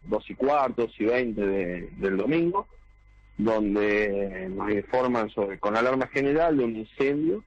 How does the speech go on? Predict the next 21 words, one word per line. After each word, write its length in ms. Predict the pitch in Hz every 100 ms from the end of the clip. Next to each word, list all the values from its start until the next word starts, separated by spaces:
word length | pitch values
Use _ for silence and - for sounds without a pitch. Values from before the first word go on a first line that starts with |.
| -
en 200 | 101 113
una 220 | 113 107
vivienda 720 | 104 107 117 131 151 165 - - _ -
a 220 | - 95
unos 260 | 98 110 98
quince 360 | - 127 - 101
kilómetros 720 | 107 120 123 113 107 98 - - _ - _ - - - -
sobre 720 | 101 98 95 95 92 87 87
ruta 720 | 110 110 110 101 90 85 82 - _ -
provincial 560 | 95 95 98 117 110
número 300 | 107 110 104
doce, 500 | 101 139 - 165 135 - - - - - - - -
para 180 | 92 90
el 60 |
lado 200 | 101 101
de 60 | 98
Enriviche, 580 | 90 92 92 78 - - - - -
eh, 760 | 107 92 87 85 78 80 78 - - - -
donde 880 | 92 92 90 90 87 87 85 87 92
esto 240 | 107 110
es 140 | 107